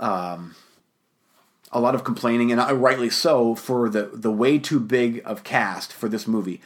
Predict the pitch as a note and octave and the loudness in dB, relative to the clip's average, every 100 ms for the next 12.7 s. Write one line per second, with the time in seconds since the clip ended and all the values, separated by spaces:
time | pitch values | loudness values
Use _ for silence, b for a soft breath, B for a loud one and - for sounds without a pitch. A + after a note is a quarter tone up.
0 | B B B2 E3+ E3 D#3+ C3 C3 B2+ A#2+ | B B -4 0 2 4 4 4 4 4
1 | A2+ - b b b b _ - G#2 G2+ | 0 -4 b b b b _ -6 -2 0
2 | G2+ G2+ G2 - - A#2 B2+ A#2+ - - | 0 -2 -4 -8 -10 0 2 0 -2 -14
3 | - - B2 D3 D3 C3 C3 C3 - C3+ | -14 -2 0 2 2 2 2 0 -2 2
4 | C3 B2+ A#2+ - - G#2+ G#2 G#2 G2+ G2 | 2 2 -2 -4 -2 0 0 -2 -2 -2
5 | F#2+ G2+ G2+ G#2 F#2 - G2+ F2+ F#2 D#2+ | -4 -4 -2 -2 -4 -6 -6 -4 -6 -8
6 | - - - A#2 G2 - - - - B | -12 -10 -2 2 2 0 -10 -12 -14 B
7 | B B B - G#2 G2+ F#2+ F#2+ - _ | B B B -6 -2 -2 -2 -8 -12 _
8 | _ _ _ _ _ _ - - C3 B2+ | _ _ _ _ _ _ -16 -2 2 2
9 | A#2+ - - _ _ _ - - - - | 0 -4 -14 _ _ _ -20 -20 -20 -8
10 | - C#3+ C3 B2 B2+ F#3+ G3+ F3+ F3 C#3+ | 0 2 4 2 2 2 0 0 0 0
11 | B2 A#2 A#2+ G#2 A2 A2 A2 B2 C3+ A2+ | -2 0 0 0 0 0 2 2 4 2
12 | G#2 G#2 C3+ C#3 F#2+ F2+ | 0 0 2 2 -2 -6